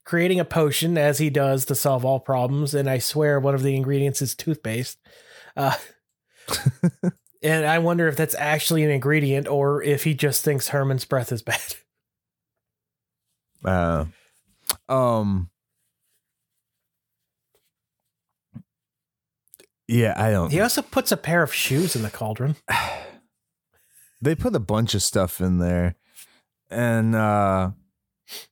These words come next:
Speaker 2: eventually, I'm trying to figure, remember, 'cause I, like I said, I just watched these two. Um,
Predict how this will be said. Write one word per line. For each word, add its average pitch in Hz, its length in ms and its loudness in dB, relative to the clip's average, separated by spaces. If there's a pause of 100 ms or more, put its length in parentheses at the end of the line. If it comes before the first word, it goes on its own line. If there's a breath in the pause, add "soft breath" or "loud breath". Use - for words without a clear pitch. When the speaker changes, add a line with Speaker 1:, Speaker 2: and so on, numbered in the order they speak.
(220)
Speaker 2:
eventually, 113 960 0 (140)
I'm 113 160 2
trying 160 240 2
to 127 40 0
figure, 113 380 -2
remember, 101 560 2 (160 loud breath)
'cause 127 320 0
I, - 0 - (1600)
like 113 180 0
I 101 60 4
said, 98 220 2
I 92 100 2
just 113 380 -2
watched 87 320 0
these 69 240 -4
two. 82 320 -2 (760 loud breath)
Um, 95 560 0